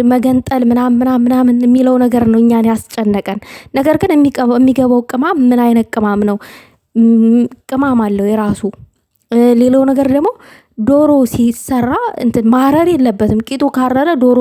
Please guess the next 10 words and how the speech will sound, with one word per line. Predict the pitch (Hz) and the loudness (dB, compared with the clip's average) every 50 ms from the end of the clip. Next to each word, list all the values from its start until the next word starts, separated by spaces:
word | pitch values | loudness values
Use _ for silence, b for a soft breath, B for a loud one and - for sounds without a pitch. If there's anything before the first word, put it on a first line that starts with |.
| 247 | 2
ተበላሸ፣ | 233 247 226 214 208 208 226 240 - - 403 440 | 0 0 -2 -2 -2 -2 -2 -4 -4 -4 -4 -4
በቃ | 339 254 - - - | -4 -6 -8 -8 -6
አለቀለት። | 233 226 226 214 208 208 - 208 208 208 208 - - B B B B B B - | -4 -4 -2 -4 -4 -4 -4 -4 -2 -2 -4 -4 -6 B B B B B B -2
ዶሮ | 214 233 233 247 302 494 453 | 0 2 2 4 2 2 2
ምን | - 262 254 262 269 | 2 2 2 2 2
ይላል? | 262 247 320 440 381 262 | 2 0 0 -2 0 0
ይጎረና፣ | 254 233 208 233 247 247 247 240 226 233 254 339 415 | 0 0 2 0 0 0 0 0 0 0 0 0 0
ሊጎረና፣ | 285 247 220 214 262 254 247 240 233 233 | -2 -2 0 0 0 0 0 0 0 0
ይጎረና | 233 226 214 226 220 220 220 220 220 | 0 0 0 0 0 0 0 0 0
ይላል። | 214 214 226 277 330 | -2 -2 -2 -4 -6